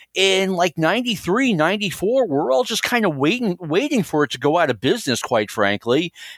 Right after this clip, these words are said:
And if they went out, then there would be a void. So I, I think that's the only way even a well-managed U W F could have worked. I, I,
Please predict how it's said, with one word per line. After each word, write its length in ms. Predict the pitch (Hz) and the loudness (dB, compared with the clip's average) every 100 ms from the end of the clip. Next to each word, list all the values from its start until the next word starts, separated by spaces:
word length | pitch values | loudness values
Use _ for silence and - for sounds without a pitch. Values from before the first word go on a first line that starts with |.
| - | -6
And 560 | 151 160 160 156 156 - _ _ 175 | -2 0 2 0 -2 -8 _ _ -6
if 180 | 156 | -4
they 180 | 185 247 | 0 0
went 200 | 269 202 | 0 0
out, 340 | 156 151 165 - | 2 2 0 -2
then 200 | 160 147 | -2 2
there 120 | 165 | 0
would 160 | 170 | 0
be 260 | 139 160 160 | -2 -6 -4
a 160 | 156 165 | -2 -2
void. 760 | 113 123 147 220 127 104 120 - - - | -2 -2 0 2 0 -2 -4 -8 -10 -10
So 180 | - 160 | -2 0
I, 160 | 156 - 143 | 2 2 0
I 120 | 220 | 0
think 180 | 330 339 | -2 0
that's 240 | 339 - | 0 0
the 160 | 202 170 | -6 0
only 380 | 175 226 214 180 | 0 2 0 0
way 400 | 143 143 147 156 | 2 4 4 2
even 680 | 147 170 247 277 285 233 - | -2 -2 -2 0 2 0 -2
a 200 | 151 151 | 0 0
well-managed 1200 | 135 127 131 147 165 156 135 135 135 113 104 - _ - - | 0 -2 0 2 2 2 2 2 2 0 -4 -16 _ -20 -12
U 200 | 123 160 | -2 -2
W 420 | 139 139 127 120 | 2 0 2 2
F 140 | 113 - | 2 0
could 180 | 123 107 | -4 -4
have 140 | 98 | -4
worked. 340 | 101 92 - | 0 0 2
I, 120 | 143 151 | 0 2
I, 280 | 156 151 | 2 0